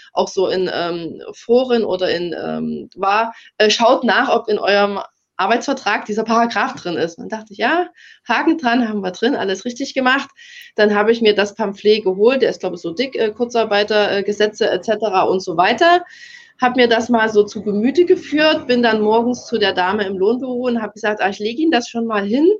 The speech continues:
Äh, ich hoffe, dass wir es nicht brauchen werden und ich werde alles dafür tun, dass wir es nicht brauchen werden. Äh, was uns davor bewahrt hat, ist auch, glaube da die Strukturanpassung, pa-, äh, Strukturanpassung in den letzten drei Jahren.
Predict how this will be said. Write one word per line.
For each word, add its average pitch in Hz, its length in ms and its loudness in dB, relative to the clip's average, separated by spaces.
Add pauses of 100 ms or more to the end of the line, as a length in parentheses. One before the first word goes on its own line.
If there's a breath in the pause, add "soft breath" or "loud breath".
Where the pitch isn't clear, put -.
(600 loud breath)
Äh, 226 280 6
ich - 140 0
hoffe, 311 200 0
dass - 220 -2
wir 214 80 2
es 226 40 -8
nicht 233 220 -4
brauchen 240 300 0
werden 233 240 0
und 202 100 -6
ich 208 140 -8
werde 202 320 -2
alles 208 260 2
dafür 185 240 -2
tun, 214 220 -6
dass 196 240 -2
wir 214 120 -6
es 165 120 -8
nicht 160 160 -12
brauchen 156 360 -4
werden. 151 400 -10 (420 loud breath)
Äh, 202 160 2
was 185 240 0
uns 277 300 0
davor 220 420 0
bewahrt 185 560 0
hat, 262 200 -4
ist 226 240 -8
auch, - 180 -4
glaube 190 360 -4
da 196 380 2
die 202 480 0
Strukturanpassung, 214 1160 -2
pa-, 202 260 -12
äh, 170 260 -6
Strukturanpassung 277 1120 -4
in 208 140 -4
den 190 100 -2
letzten 208 460 -6
drei 185 180 -2
Jahren. 165 420 -2